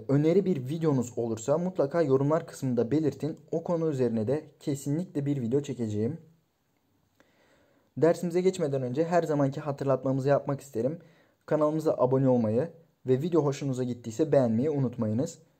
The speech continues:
Hoşunuza gitmediyse beğenmedim butonuna da basabilirsiniz. Yine yorumlarınızı bekliyorum. Hazırsanız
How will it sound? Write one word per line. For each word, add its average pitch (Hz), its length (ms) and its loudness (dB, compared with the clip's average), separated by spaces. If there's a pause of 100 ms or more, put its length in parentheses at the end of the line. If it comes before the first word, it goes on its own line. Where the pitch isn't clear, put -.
(200)
Hoşunuza 165 440 0
gitmediyse 160 800 0
beğenmedim 139 600 2
butonuna 120 360 -2
da 147 100 -2
basabilirsiniz. 117 840 -2 (640)
Yine 175 340 2
yorumlarınızı 143 580 4
bekliyorum. 110 420 -2 (1040)
Hazırsanız 160 760 0